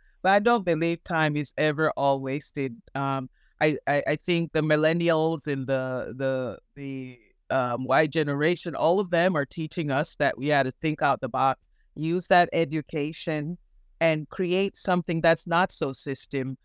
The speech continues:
driven and something that other people may want to do, because you have the education, but it doesn't have to look like everybody else looks. So, you know, you have people that are combining, you know,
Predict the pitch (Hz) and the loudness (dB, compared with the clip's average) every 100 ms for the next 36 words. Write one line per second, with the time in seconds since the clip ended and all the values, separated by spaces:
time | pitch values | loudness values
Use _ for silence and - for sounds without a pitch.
0 | _ - 151 151 135 135 139 - 156 147 | _ -6 0 0 2 0 0 -4 -2 0
1 | 143 139 - 156 156 170 156 151 147 139 | 0 -2 -2 -2 0 -2 -2 2 2 2
2 | - - 151 165 - 180 165 156 151 143 | -2 -2 2 2 0 -6 -4 -2 -2 0
3 | 151 151 143 120 156 196 143 - 139 139 | -2 -2 -4 -4 -2 -2 -4 -2 -4 -4
4 | _ _ - 190 196 226 220 208 196 - | _ _ -4 2 4 4 2 -2 -4 0
5 | 208 - 185 175 165 190 190 - 202 - | 0 0 -2 -2 0 -2 -2 -4 -4 0
6 | 165 147 160 247 - 156 147 - 151 156 | 0 0 2 0 0 2 2 0 -4 -2
7 | 147 147 139 131 135 - 156 - - - | -2 0 0 -2 -4 -6 -6 -6 -8 -12
8 | - _ _ - 175 160 - 175 175 165 | -20 _ _ -2 4 4 2 0 2 2
9 | 165 - _ _ _ _ 190 185 170 151 | 0 -8 _ _ _ _ -2 2 4 4
10 | 131 - 151 151 170 175 175 160 143 139 | 2 0 -4 0 4 4 4 -2 -4 -6
11 | _ _ - 165 147 143 139 120 | _ _ -2 0 0 0 -2 -4